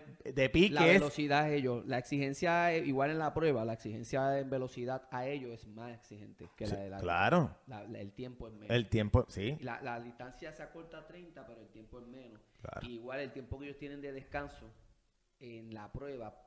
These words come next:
Speaker 2: entre cada repetición es menos. Nosotros
Speaker 1: Claro, porque ellos están parados y se mueven para el frente, para atrás, se mueven para el frente.
Speaker 2: Nosotros tenemos un minuto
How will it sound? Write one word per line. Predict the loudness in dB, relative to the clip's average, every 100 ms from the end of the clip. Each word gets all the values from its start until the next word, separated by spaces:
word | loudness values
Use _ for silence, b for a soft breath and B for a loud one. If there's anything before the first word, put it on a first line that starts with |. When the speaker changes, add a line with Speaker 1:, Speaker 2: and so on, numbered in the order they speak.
| _
Speaker 2:
entre | -18 -16 -16 -14
cada | -14 -14
repetición | -14 -16 -16 -16 -18
es | -16
menos. | -18 -18 -20 _ _ _ _ _ -20
Nosotros | -6 8
Speaker 1:
Claro, | 12 12 12
porque | 12 10
ellos | 10 10
están | 8 10
parados | 12 12 12 8
y |
se | 6 6
mueven | 6
para | 4
el |
frente, | 2 2 2
para |
atrás, | 6 8 8
se | 6
mueven | 2 2
para | 2
el | 2
frente. | 0 -2 -6
Speaker 2:
Nosotros | -20 -20 -18
tenemos | -16 -16 -14
un |
minuto | -14 -14 -14 -14 -18